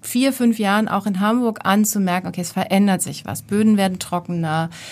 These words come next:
Ähm, wir hatten dieses extrem trockene Frühjahr, wir hatten dieses extrem nasse Frühjahr im Vorjahr. Das war ja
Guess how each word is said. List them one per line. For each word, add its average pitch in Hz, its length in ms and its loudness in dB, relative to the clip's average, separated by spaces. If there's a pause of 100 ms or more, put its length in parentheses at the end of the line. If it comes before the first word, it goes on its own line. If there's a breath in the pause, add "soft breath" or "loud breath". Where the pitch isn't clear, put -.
(240 loud breath)
Ähm, 180 340 2
wir 180 120 2
hatten 208 160 2
dieses 202 260 2
extrem 214 380 2
trockene 208 420 0
Frühjahr, 202 480 2
wir 190 140 0
hatten 196 260 0
dieses 190 240 -2
extrem 196 480 0
nasse 214 300 2
Frühjahr 208 380 -2
im 202 140 -2
Vorjahr. 208 680 0
Das 190 180 -8
war 190 80 -2
ja - 80 -2